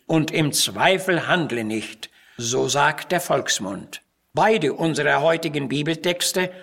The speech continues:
handeln von der Gewissheit. Sie handeln von einer weit wertvolleren und höheren Gewissheit, von der Gewissheit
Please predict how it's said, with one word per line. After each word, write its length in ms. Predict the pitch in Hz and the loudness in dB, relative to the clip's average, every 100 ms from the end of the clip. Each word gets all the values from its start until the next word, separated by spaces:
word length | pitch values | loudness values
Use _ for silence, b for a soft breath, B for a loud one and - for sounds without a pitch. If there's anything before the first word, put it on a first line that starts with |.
| B | B
handeln 480 | 127 143 135 165 156 | 0 0 0 -2 0
von 240 | 156 165 | 0 0
der 140 | 170 170 | 0 0
Gewissheit. 720 | 185 190 - - - - _ b | 0 0 -2 -2 -8 -12 _ b
Sie 240 | - 147 | 0 2
handeln 400 | 156 196 190 185 | 4 2 2 0
von 220 | - 175 170 | 0 0 0
einer 400 | 170 170 165 143 | 2 2 2 4
weit 420 | 190 196 190 - | 4 4 -2 -2
wertvolleren 920 | 170 220 220 - 156 151 151 151 147 B B B | 2 2 2 -2 0 2 2 2 -2 B B B
und 340 | - 165 147 - - | 2 4 4 -4 -2
höheren 580 | 165 240 240 160 135 120 | 2 4 4 2 0 0
Gewissheit, 720 | 123 127 - 107 98 101 - B B | 0 0 0 0 -2 -2 -12 B B
von 240 | - 151 135 | 0 2 2
der 100 | 139 | 2
Gewissheit 720 | 127 147 - - 170 185 185 | 0 2 2 2 2 0 -2